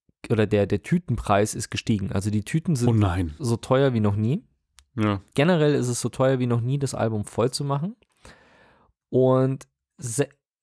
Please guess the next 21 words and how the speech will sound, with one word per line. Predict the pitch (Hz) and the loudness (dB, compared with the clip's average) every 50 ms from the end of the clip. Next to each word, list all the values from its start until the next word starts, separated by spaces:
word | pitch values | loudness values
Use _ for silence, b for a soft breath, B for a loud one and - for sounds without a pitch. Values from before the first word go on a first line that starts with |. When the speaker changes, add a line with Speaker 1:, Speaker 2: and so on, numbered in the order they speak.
| _ _ _ _ _ _ | _ _ _ _ _ _
Speaker 1:
also | - 123 120 117 | -2 -2 0 0
die | 131 131 - | -2 -2 -2
chip | - - 190 - - | -4 -6 -4 -2 -2
punkt | |
de | 165 139 143 | 0 0 0
schreibt, | 143 - - 131 156 - - - | 0 0 0 -2 -2 -2 -2 -2
„Sechshundertzweiundachtzig | - 160 - - - - 175 170 165 156 - - - 139 131 139 147 139 127 135 - - - 135 135 | -2 -2 -2 -4 -4 -2 0 0 0 0 -2 -2 0 2 2 2 2 0 -2 -4 -4 -4 -4 -6 -4
Panini-Sticker | - - 120 127 143 156 160 151 - - - 156 143 - 151 135 | -2 -2 0 2 2 2 2 0 0 -2 -2 -2 0 0 0 0
umfasst | 127 123 120 - - 131 131 - | 0 -2 -2 -2 -2 -2 -2 -4
die | - - | -4 -4
offizielle | - - - 147 - - - 135 127 123 | -4 -2 -2 -4 -4 -2 0 2 2 2
deutsche | 120 120 120 123 - - | 2 0 0 0 0 0
Ausgabe | - 117 - - - 135 131 127 127 | 0 0 0 0 0 0 2 2 2
des | 120 107 - | 0 0 0
Sammelalbums | - 117 131 143 139 117 120 123 131 139 135 135 - - | 2 2 2 0 0 0 0 0 0 0 -2 -2 -2 -4
zur | - 113 | -4 -4
Fußball-W | - 156 151 - - 135 123 - | -2 -4 -2 0 0 0 0 0
M | - 120 127 | 0 -2 -2
zweitausendachtzehn | - - 110 110 - 117 110 110 113 - 113 - - - 107 | -2 0 0 2 2 2 0 0 0 -2 -2 -2 -2 -2 -2
in | 104 101 | -2 0
Russland.“ | 104 120 131 - - 175 180 214 233 | 0 -2 -2 0 0 0 0 0 -2